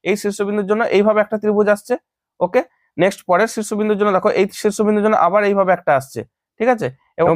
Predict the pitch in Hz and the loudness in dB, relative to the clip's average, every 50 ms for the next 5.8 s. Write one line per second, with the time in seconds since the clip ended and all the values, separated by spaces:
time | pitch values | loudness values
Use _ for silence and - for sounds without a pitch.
0 | 160 - 151 165 185 202 208 208 - - 196 196 220 214 - 226 214 - 214 196 | 0 0 -2 0 0 0 0 2 2 2 2 2 0 -2 -2 -4 -4 -2 -2 -2
1 | 202 196 208 233 - - - 190 185 185 208 208 208 208 196 220 - - 180 185 | -2 0 0 0 0 2 0 0 0 0 0 2 2 2 2 0 2 2 2 2
2 | 180 180 185 175 170 156 143 131 131 131 175 175 175 170 180 190 - - 175 180 | 2 0 -2 -6 -2 -2 0 0 0 0 2 0 2 2 0 0 0 0 -2 -2
3 | 202 202 208 214 214 220 214 220 214 208 220 214 226 220 254 311 _ _ _ _ | -2 -2 -2 2 2 2 2 2 2 2 2 2 2 0 -2 -2 _ _ _ _
4 | _ _ - - 156 - 185 175 165 165 190 226 - _ _ _ _ - 147 156 | _ _ -2 -2 -2 0 0 0 2 2 2 2 0 _ _ _ _ 0 0 0
5 | - _ _ _ - 196 220 285 - - 156 160 180 180 175 208 | 0 _ _ _ 0 0 0 0 -4 -8 -4 0 0 0 2 2